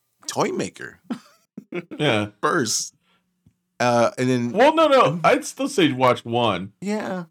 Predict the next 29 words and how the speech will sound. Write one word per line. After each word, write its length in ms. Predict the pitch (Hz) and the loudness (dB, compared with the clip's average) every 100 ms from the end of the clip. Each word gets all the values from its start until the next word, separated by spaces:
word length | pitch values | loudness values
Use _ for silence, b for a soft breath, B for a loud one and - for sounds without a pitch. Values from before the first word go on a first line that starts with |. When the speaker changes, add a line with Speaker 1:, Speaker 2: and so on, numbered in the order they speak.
| _ - | _ -8
Speaker 1:
I 100 | 151 | -6
guess 160 | 143 110 | -6 -6
so. 140 | 90 | 0
Speaker 2:
Like 220 | 262 - | 2 2
me 300 | 226 269 285 | -2 -2 -2
for, 300 | 285 - 233 - - | -4 -4 -4 -4 -6
yeah, 120 | 196 - | -6 -2
Speaker 1:
If 120 | 190 | 0
you 60 | 254 | 2
Speaker 2:
for 40 | |
Speaker 1:
like 100 | 247 | 4
sla-, 120 | 254 220 | 4 4
yeah, 40 | 247 | 2
if 60 | - | 0
Speaker 2:
franchises. 440 | 233 180 131 131 | 2 4 2 0
Speaker 1:
you're 100 | 226 | -2
into 160 | 233 196 | -2 0
slasher 480 | - 131 135 - 147 | 2 2 0 -2 -6
films 340 | 151 147 135 | -6 -6 -4
and 80 | 117 | -4
you're 100 | 127 | -4
into, 160 | 113 | -4
like, 160 | 120 104 | -6 -4
some 220 | - 107 | -6 -4
of 80 | 98 | -6
that 120 | 87 | -8
kind 160 | - 98 | -6 -8
of 120 | 87 | -8
gritty 500 | 98 95 98 85 | -10 -8 -8 -8